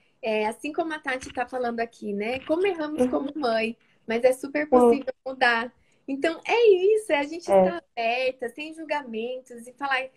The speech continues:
Speaker 1: "Eu fiz isso porque era o que eu sabia, mas eu posso fazer
Speaker 2: Exatamente.
Speaker 1: melhor." E não ficar naquele erro, né? De, naquela
Speaker 2: Uhum.
Speaker 1: revolta.
Speaker 2: Não vai resolver, né?
Speaker 1: Exato, ou porque não amamentei, ou porque, não, que
Speaker 2: É.
Speaker 1: bom, agora eu tenho conhecimento, eu posso ajudar outras pessoas,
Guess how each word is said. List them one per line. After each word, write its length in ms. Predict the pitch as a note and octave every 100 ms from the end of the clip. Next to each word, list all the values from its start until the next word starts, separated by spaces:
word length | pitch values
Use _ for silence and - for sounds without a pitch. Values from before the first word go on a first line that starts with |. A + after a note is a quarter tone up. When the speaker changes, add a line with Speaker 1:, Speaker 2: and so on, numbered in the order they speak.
| _ -
Speaker 1:
"Eu 100 | F4
fiz 300 | - G4 E4+
isso 220 | F4+ G4+
porque 240 | F#4 E4
era 120 | F4 F4
o 40 |
que 100 | F4
eu 60 | F4
sabia, 600 | F#4+ F#4 A#3+ B3+ D#4 D4+
mas 160 | C#4
eu 100 | D4
posso 300 | D4 D4+ G#3
fazer 340 | G3 F#3 A3 A#3+
Speaker 2:
Exatamente. 80 |
Speaker 1:
melhor." 580 | G#3+ G#3 C#4 A#3 A3+ B3+ C4+ - _ _
E 60 | C#4
não 160 | D4+ F#4
ficar 320 | G4+ F4+ D4
naquele 460 | C#4+ C#4+ B3+ A#3
erro, 420 | G3+ A#3+ A#3 A3+ G#3+
né? 240 | A3+ A3+
De, 320 | A3 A3 A#3
naquela 440 | A3 A3 A#3 B3 A#3 B3+
Speaker 2:
Uhum. 680 | A3+ B3+ D4+ D4 C4+ D4+ -
Speaker 1:
revolta. 240 | - G#3
Speaker 2:
Não 100 | B3+
vai 140 | B3+ B3+
resolver, 640 | B3+ A#3 A#3 G#3+ A3+ B3
né? 280 | A#3+ A#3 B3+ -
Speaker 1:
Exato, 600 | D#4 C#4+ D4 D#4 D#4+ D#4+
ou 100 | D4
porque 260 | D4 C#4+ D4
não 180 | C4 C4
amamentei, 1000 | B3+ B3+ A#3+ A#3+ A#3 B3 B3+ B3+ A#3 A#3+
ou 80 | A#3+
porque, 300 | C4+ C4 -
não, 680 | E4+ F4+ E4+ F#4+ G4 D#4+ A3+ - _
que 120 | -
Speaker 2:
É. 20 | G3+
Speaker 1:
bom, 600 | F#3+ G3 E4+ F4 D4 B3+
agora 260 | C4 D4+
eu 40 | E4+
tenho 180 | E4 E4
conhecimento, 680 | D#4+ D#4 - D#4 B3 C#4
eu 60 | C#4
posso 220 | C4+ C4+
ajudar 380 | C4 B3 A3+ C4+
outras 260 | F#4 D#4+ D4+
pessoas, 560 | - - A3+ A3 A3